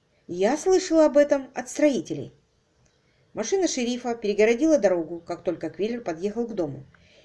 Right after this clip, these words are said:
и шериф в коричневой униформе подошел к нему.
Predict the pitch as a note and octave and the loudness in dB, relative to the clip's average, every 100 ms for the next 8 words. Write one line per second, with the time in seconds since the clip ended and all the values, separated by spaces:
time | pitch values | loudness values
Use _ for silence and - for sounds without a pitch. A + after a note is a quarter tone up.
0 | - A#3 D4+ F4+ F#4 - A3 G#3+ - E3 | -6 -2 4 4 4 0 0 -2 -6 -6
1 | D#3+ F3 D#3 G#3 C4 C#4+ C4+ D3 C#3+ D#3 | -6 -6 -6 -4 -4 -4 -6 -6 -6 -6
2 | F#3 E3+ D#3+ C#3+ | -8 -8 -10 -10